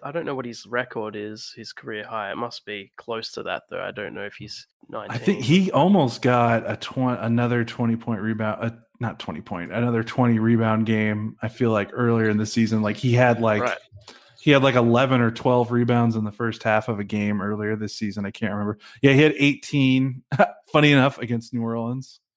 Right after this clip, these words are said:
Speaker 2: uh,
Speaker 1: Hmm.
Speaker 2: back in December. So, not his
Speaker 1: There you go.
Speaker 2: season high or career high, but close.
Speaker 1: Yeah,
Speaker 2: Um,
Speaker 1: very close. Yeah, well, there you go. And forty minutes, forty-one minutes is a lot. I think, um,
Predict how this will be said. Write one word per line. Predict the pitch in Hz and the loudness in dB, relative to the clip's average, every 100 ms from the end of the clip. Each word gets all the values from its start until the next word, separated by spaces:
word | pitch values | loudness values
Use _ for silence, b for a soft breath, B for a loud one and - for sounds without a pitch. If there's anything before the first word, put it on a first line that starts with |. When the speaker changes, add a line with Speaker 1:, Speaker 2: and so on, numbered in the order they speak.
| _ _ - | _ _ -10
Speaker 2:
uh, | 110 107 | -6 -6
Speaker 1:
Hmm. | |
Speaker 2:
back | 110 107 120 | -4 -4 -4
in | |
December. | 110 113 110 107 120 131 _ _ _ _ | -8 -8 -8 -8 -8 -10 _ _ _ _
So, | - 120 113 113 110 113 113 113 - | -10 -4 -4 -2 -4 -4 -6 -10 -8
not | 123 139 143 110 | -2 2 2 0
his | 120 127 | -4 -2
Speaker 1:
There | 123 | -2
you | 120 | 0
go. | 123 | 0
Speaker 2:
season | 127 | 0
high | 120 127 | 0 0
or | 127 135 | -2 -4
career | 135 123 127 | -4 -4 0
high, | 127 127 | 0 0
but | 123 117 | 0 -4
close. | - 127 123 156 - - - _ _ _ _ 117 107 | -4 -2 -2 -4 -8 -14 -20 _ _ _ _ -12 -10
Speaker 1:
Yeah, | 104 | -8
Speaker 2:
Um, | 101 | -8
Speaker 1:
very | 104 107 104 | -6 -8 -8
close. | 107 101 - - _ _ b b 165 | -14 -14 -16 -20 _ _ b b -4
Yeah, | 160 - - - - | -2 -4 -8 -20 -14
well, | 143 | -8
there | 139 | -4
you | |
go. | 135 127 | 0 0
And | 127 | 0
forty | - 156 127 | 0 0 0
minutes, | 123 123 - - | 0 0 -4 -14
forty-one | - 131 117 110 110 | -2 -2 0 -6 -6
minutes | 110 104 - | -10 -12 -14
is | 110 | -12
a | |
lot. | 107 110 107 | -8 -6 -6
I | - | -8
think, | - - 107 - | -12 -12 -14 -14
um, | 107 104 | -12 -12